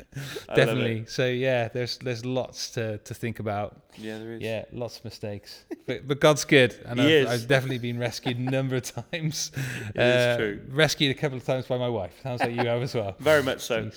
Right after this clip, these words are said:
Speaker 2: Someone's jumped in. His family's all jumped in. "Yeah, the heating's not on. Quick, we've gotta get down the building, quick.
Speaker 1: Yeah.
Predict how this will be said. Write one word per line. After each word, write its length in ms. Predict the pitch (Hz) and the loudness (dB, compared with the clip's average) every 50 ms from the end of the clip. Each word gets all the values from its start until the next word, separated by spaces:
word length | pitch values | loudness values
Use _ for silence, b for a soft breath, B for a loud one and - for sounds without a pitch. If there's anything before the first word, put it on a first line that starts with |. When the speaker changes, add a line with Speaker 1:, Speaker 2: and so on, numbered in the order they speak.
| - 202 | -12 -8
Speaker 2:
Someone's 380 | - - 302 123 123 120 - | -4 -4 -2 0 -2 -2 -2
jumped 320 | - - 127 117 117 - 123 | 0 2 2 2 0 0 -2
in. 160 | 113 107 104 | -2 -2 -2
His 120 | 101 - | -6 -6
family's 400 | - - 123 120 117 117 117 110 | -4 -2 -2 -2 -2 -4 -4 -4
all 120 | 120 117 107 | -4 -4 -4
jumped 320 | - 123 117 107 - - | -6 -6 -8 -6 -6 -6
in. 220 | 113 110 110 104 - _ _ B B B B B B B 87 - | -6 -4 -6 -8 -12 _ _ B B B B B B B -10 -4
"Yeah, 260 | 107 110 110 107 107 | 0 2 2 2 2
the 80 | 107 101 | 0 -2
heating's 320 | 110 131 120 120 113 - | -2 -4 -4 -4 -6 -6
not 100 | 120 101 | -6 -4
on. 220 | 104 110 110 110 104 | -4 -4 -4 -4 -6
Quick, 300 | - - 139 123 - - | -6 -6 -6 -6 -6 -8
we've 80 | - 120 | -10 -6
gotta 120 | 107 117 113 | -6 -6 -4
get 180 | - 120 - | -4 -6 -4
down 200 | - 123 127 127 | -2 -2 -2 -2
the 60 | 127 113 | -4 -2
building, 460 | - 127 127 123 120 113 120 117 120 | 0 0 0 0 0 -2 -6 -8 -8
quick. 460 | - - - 165 123 - - - - 110 | -6 -2 -2 -2 -2 -4 -10 -16 -16 -16
Speaker 1:
Yeah. 320 | 101 104 101 101 98 82 | -14 -12 -10 -10 -10 -10